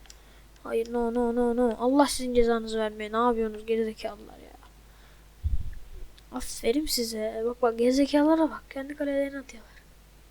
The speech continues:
Ben böyle salak takım olmadım. Oho, asist yapmış, o vurmuş. Aferin. Oy anam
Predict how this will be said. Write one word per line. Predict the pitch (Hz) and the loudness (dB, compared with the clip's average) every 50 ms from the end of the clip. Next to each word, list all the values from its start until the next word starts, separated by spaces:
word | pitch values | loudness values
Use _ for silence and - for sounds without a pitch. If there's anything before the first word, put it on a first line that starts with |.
| - - - - - - - - - - - - - - | -20 -20 -20 -20 -20 -20 -16 -10 -8 -6 -6 -6 -8 -6
Ben | - 247 262 | -2 6 10
böyle | 285 294 302 294 | 12 12 12 12
salak | - 285 269 269 269 - | 10 8 6 6 4 -2
takım | 254 - - 269 | -6 -4 -2 0
olmadım. | 269 262 262 254 226 202 214 - - - - - - - - - - - - - | 2 2 2 2 0 -4 -8 -12 -20 -20 -20 -20 -20 -20 -20 -20 -20 -20 -12 0
Oho, | 349 349 339 330 320 320 330 330 320 320 | 2 2 4 6 6 8 6 8 6 4
asist | 311 311 330 311 311 - | 4 4 0 -4 -2 -2
yapmış, | 277 - - 330 302 311 | -4 -4 -4 -4 0 2
o | |
vurmuş. | 302 294 277 277 269 254 233 - - 294 | 2 2 2 2 0 -2 2 2 2 2
Aferin. | 277 269 - - - 240 220 - - - - - - - - - - - - - - - - - - - - - - - - - - - - - - - - - - - - - - - - - - - - - - - - - - - - - - - - - | 2 -2 -4 -4 -4 -4 -4 -4 -8 -18 -20 -20 -20 -20 -20 -20 -20 -20 -20 -20 -20 -14 -10 -8 -8 -8 -10 -14 -18 -20 -20 -20 -20 -16 -12 -12 -10 -10 -12 -14 -18 -20 -20 -20 -20 -20 -20 -20 -20 -20 -20 -20 -20 -20 -20 -20 -20 -20 -20 -20 -8 -8 -6 0
Oy | 240 233 226 175 | 4 4 4 4
anam | 226 226 233 233 | 2 0 0 0